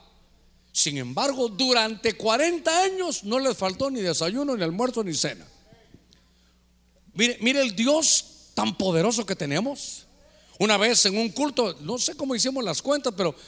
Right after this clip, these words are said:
pero ¿cuánto costará un desayuno, un almuerzo y una, y una, una cena? ¿Cuánto se gastará uno al día en desayuno, almuerzo y cena?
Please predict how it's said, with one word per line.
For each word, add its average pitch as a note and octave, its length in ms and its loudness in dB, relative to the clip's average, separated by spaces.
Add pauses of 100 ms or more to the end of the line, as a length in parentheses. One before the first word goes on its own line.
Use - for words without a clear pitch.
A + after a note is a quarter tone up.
(140)
pero F#3+ 220 -4
¿cuánto C#4+ 400 -2
costará G#3+ 640 -2
un A3 160 -4
desayuno, A3+ 560 -2
un G#3+ 80 -4
almuerzo G3+ 420 -2
y G3+ 60 -4
una, G3+ 340 -4
y F#3 120 -4
una, E3+ 360 -4 (220)
una E3+ 220 -4
cena? A2+ 320 -2
¿Cuánto B3 280 -4
se G3+ 120 -4
gastará F#3+ 300 -2
uno A3+ 140 -2
al F#3+ 120 -2
día G3 320 -6 (480)
en C#3 80 -8
desayuno, D#3+ 400 0
almuerzo F#3+ 320 0
y F3+ 40 -4
cena? G3+ 280 0